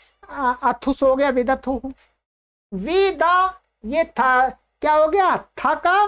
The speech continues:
आदेश हो गया, तो वेद बन गया। वेदा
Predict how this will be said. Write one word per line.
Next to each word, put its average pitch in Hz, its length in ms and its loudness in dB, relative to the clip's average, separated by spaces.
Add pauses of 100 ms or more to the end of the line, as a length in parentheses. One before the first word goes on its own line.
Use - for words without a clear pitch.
(480)
आदेश 311 540 0
हो 302 120 2
गया, 311 200 0 (1600)
तो 330 140 2
वेद 254 240 0
बन 285 220 0
गया। 285 280 0 (680)
वेदा 339 880 0